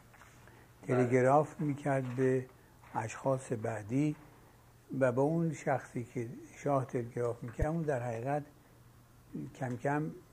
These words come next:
Speaker 2: مشخص می‌شد که اون جزء کاندیدهای مرجعیته.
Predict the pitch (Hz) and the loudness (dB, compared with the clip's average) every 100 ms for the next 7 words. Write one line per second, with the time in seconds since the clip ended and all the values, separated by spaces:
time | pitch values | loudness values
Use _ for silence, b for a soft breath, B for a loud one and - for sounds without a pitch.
0 | - 123 113 120 113 156 151 143 151 131 | -10 -8 -4 -4 -2 -4 -4 -4 -4 -4
1 | 143 139 147 143 B B B - - 135 | -4 -2 -2 -4 B B B -20 -4 -2
2 | 135 139 - 123 113 110 113 135 139 139 | 2 0 0 -2 -2 -4 -2 2 2 2
3 | 139 - - - - - - - - 113 | 0 -10 -20 -20 -20 -20 -20 -20 -8 -6
4 | 107 107 104 104 98 - | -6 -6 -6 -8 -10 -16